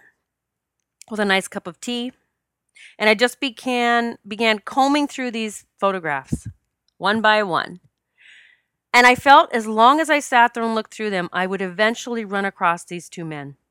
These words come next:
Well, I think I, I looked for probably thirty to forty minutes, and it seemed like much longer,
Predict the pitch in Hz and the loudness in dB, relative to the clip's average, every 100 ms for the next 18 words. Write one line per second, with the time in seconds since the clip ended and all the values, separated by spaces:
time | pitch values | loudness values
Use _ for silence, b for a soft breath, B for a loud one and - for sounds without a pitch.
0 | _ _ _ _ _ _ _ _ _ _ | _ _ _ _ _ _ _ _ _ _
1 | _ _ _ _ _ _ _ _ _ _ | _ _ _ _ _ _ _ _ _ _
2 | _ _ _ _ _ _ _ 226 226 233 | _ _ _ _ _ _ _ 2 6 6
3 | 226 226 247 247 233 220 220 202 214 208 | 4 2 -2 4 4 4 0 0 0 0
4 | 208 208 - - 190 - 196 190 180 185 | -2 -2 -6 -6 -6 0 2 2 -2 -6
5 | 175 170 160 _ _ _ _ _ - 240 | -6 -6 -10 _ _ _ _ _ -2 0
6 | 254 262 247 220 202 196 170 151 147 - | 0 -4 -6 -8 -6 -6 -6 -8 -12 -14
7 | - - _ 190 196 - 247 262 233 190 | -20 -20 _ -6 -6 -4 -4 -2 -2 -4
8 | 190 - 170 170 165 143 | -8 -8 -6 -6 -6 -8